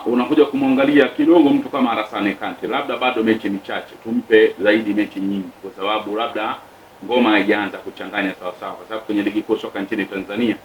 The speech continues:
huwa sometimes huwa ili kumwamini mchezaji unahitaji kupata,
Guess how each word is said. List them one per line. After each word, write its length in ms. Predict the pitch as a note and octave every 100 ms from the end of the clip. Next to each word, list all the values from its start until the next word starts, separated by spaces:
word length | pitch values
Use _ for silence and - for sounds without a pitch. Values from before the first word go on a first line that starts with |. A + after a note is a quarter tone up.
| - - -
huwa 240 | - C#3+ -
sometimes 480 | C#3 B2+ A#2 G2+ -
huwa 480 | A#2 A2+ G#2+ G#2 -
ili 220 | A#2+ B2
kumwamini 500 | - A2+ A2 A#2 A#2
mchezaji 540 | G#2+ - G#2 C3 C3+ A#2+
unahitaji 440 | G#2 G2+ A2 G#2
kupata, 500 | - G#2+ G2+ - G2